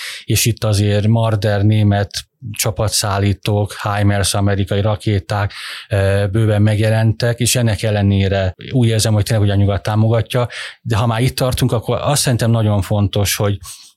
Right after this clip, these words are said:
hogy Vladimir Putyin az elmúlt három évben kb. húsz vörös vonalat húzott meg, tehát hogyha támogatja a nyugat Ukrajnát, ha a-, egy szál katonát odaküld, ha fegyvert odaküld, a legutóbbi, ö,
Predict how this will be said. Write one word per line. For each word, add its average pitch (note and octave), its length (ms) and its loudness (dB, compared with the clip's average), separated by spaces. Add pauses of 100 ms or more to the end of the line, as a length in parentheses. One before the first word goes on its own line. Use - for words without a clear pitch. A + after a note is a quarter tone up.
(120)
hogy A2 240 -2
Vladimir A#2 720 0
Putyin A2 360 0
az G#2 120 2
elmúlt G#2 440 2
három G#2 400 0
évben G2 240 0
kb. G#2+ 200 0
húsz G2 400 -2
vörös G2+ 300 0
vonalat G2+ 380 0
húzott G2+ 480 -2
meg, G#2 320 0 (520)
tehát G2+ 320 -4
hogyha G#2+ 340 -2
támogatja A#2+ 720 0
a A2 40 2
nyugat G#2+ 320 2
Ukrajnát, G2+ 720 -2
ha - 120 -4
a-, C3+ 260 -4
egy A#2+ 220 -4
szál G#2 800 -4
katonát G#2 540 -2
odaküld, G2+ 600 0 (280)
ha G#2 180 -2
fegyvert G#2 520 -2
odaküld, G2 640 0 (380)
a - 180 -8
legutóbbi, G#2 1080 0
ö, G#2+ 220 0